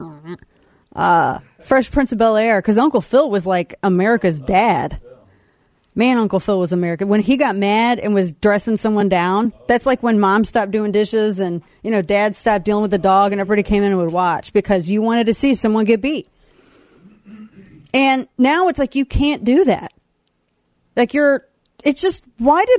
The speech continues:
people have to be so just ridiculous and over the top? It just, honestly,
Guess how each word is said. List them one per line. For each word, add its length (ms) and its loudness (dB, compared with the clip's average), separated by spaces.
people 300 2
have 240 2
to 80 -2
be 260 -2
so 500 0
just 240 -2
ridiculous 640 0
and 140 0
over 160 2
the 100 2
top? 540 -2
It 100 -2
just, 280 -2
honestly, 520 2